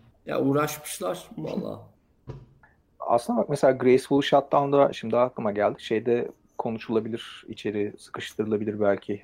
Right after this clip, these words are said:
Speaker 2: Deployment aşamalarında artık ayağa kalkacak olan task ya da cluster'a dahil olacak container ya da ne varsa artık servis vesaire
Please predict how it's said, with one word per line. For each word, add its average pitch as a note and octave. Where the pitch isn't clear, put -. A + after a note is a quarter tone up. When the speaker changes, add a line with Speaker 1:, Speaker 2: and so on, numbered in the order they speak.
Speaker 2:
Deployment B2
aşamalarında A2+
artık -
ayağa G#2+
kalkacak -
olan G#2
task -
ya G2+
da G#2
cluster'a G#2
dahil G2+
olacak G2+
container G2+
ya F#2+
da F#2
ne F#2+
varsa F#2
artık -
servis F#2
vesaire F2+